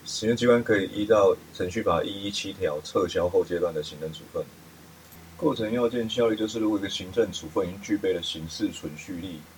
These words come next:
那原则上对于其他行政机关或法院都会有拘束的效果。那比较有争议的是，假设法院在审理案件的时候，这个行政处分的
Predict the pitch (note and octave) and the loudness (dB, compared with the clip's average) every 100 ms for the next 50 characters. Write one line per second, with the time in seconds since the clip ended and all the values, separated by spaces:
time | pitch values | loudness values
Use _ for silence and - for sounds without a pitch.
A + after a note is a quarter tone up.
0 | - A#2 G#2 F#2+ G#2 F#2+ F#2+ F#2+ G#2 G#2+ | -8 0 2 2 0 -2 0 2 4 4
1 | G2 - - G2 G2 F2+ G2 F#2+ G2 F#2+ | 2 0 -2 -2 -2 0 -2 -2 -2 2
2 | F#2+ - G#2+ - D2 E2 F2+ E2+ F2+ G2 | 2 4 2 4 2 2 0 2 2 2
3 | D2 - F2+ F2+ - F2+ D2+ D2+ - D2+ | 0 -4 -8 -8 -6 -4 -2 0 4 2
4 | - - - - - - G2+ C#3 A2+ G#2 | 2 -12 -14 -10 -8 -6 2 6 6 6
5 | A#2 A#2+ G#2 C3 A#2 F#2+ F2 B2+ A#2 F2 | 4 4 2 0 0 2 2 2 2 2
6 | D#2+ G#2+ G#2+ G#2+ G#2+ - F2+ F2+ - G2 | 2 0 2 2 2 0 0 0 -4 -4
7 | F#2 G#2 F2 - D#2+ F2 G2+ D#2+ - - | -4 -4 -4 -8 -10 0 2 2 -4 -4
8 | B2+ A2+ G#2 A2 G#2+ B2+ A#2 - - A#2 | 0 2 2 2 2 2 2 -2 2 4
9 | G2+ F#2 | 6 4